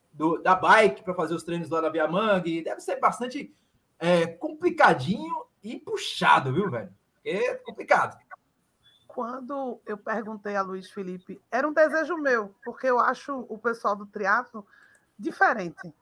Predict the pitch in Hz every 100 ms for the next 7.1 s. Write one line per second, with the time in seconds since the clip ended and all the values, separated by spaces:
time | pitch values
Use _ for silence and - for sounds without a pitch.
0 | _ _ 220 247 311 285 190 147 175 175
1 | 226 262 254 226 254 262 302 311 311 277
2 | 294 294 254 269 269 269 233 202 226 -
3 | - - - _ 240 233 226 190 - 262
4 | 302 330 269 311 294 285 226 302 - 294
5 | 262 269 277 285 277 247 247 - 240 220
6 | 262 240 233 240 - 262 320 - 180 156